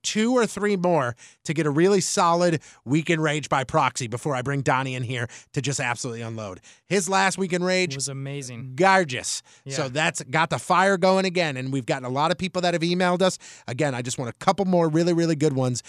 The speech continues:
Speaker 1: So the, when we bring back the Donnie Fandango's Weekend Rage, uh, we really bring it for you guys. So that's all the good stuff. Y-, Jeff, Jeff saying, "Do I have my, I have my keys right here, Jeff. Thank you. I love you.
Speaker 2: <laughs>
Speaker 1: I love you." Okay, so, uh,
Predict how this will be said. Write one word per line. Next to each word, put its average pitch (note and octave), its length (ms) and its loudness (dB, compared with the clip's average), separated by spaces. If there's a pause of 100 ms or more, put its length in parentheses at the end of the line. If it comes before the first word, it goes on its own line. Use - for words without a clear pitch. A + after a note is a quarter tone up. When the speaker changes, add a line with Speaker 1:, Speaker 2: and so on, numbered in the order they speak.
(140)
Speaker 1:
So C3 220 0
the, A2 180 -4 (300)
when C#3 140 -2
we C3 100 0
bring D#3+ 300 0
back C#3+ 340 0
the B2+ 220 -2
Donnie D3 260 0
Fandango's C#3 560 -4
Weekend B2+ 320 -4
Rage, B2 320 -4 (260)
uh, G2+ 160 -8
we A#2+ 80 -2
really C#3+ 320 2
bring A#2+ 240 -6
it A2+ 80 -8
for B2+ 120 -8
you G#2+ 140 -8
guys. F#2+ 380 -8
So C3 380 0 (680)
that's G3 360 0
all A3 100 0
the F3+ 80 -2
good G#3+ 160 -2
stuff. D#3+ 380 -4 (760)
Y-, C3+ 80 -14 (160)
Jeff, G3 400 0
Jeff F3 220 -2
saying, F3 320 -4
"Do D#3+ 80 -6
I D#3 60 -6
have E3+ 100 -8
my, E3 120 -8
I F#3 140 -4
have G#3 160 -2
my G#3 80 -4
keys D#3 340 -10
right E3+ 160 -6
here, D#3+ 140 -6
Jeff. C3+ 200 -12
Thank D#3+ 260 -10
you. C#3 120 -12
I C#3+ 120 -14
love D3 240 -8
you. A#2+ 100 -10 (100)
Speaker 2:
<laughs> - 120 -14
Speaker 1:
I - 460 -12
love C#3+ 200 -10
you." A2+ 80 -16 (400)
Okay, D3 260 -2
so, F3+ 320 2 (300)
uh, D3 320 0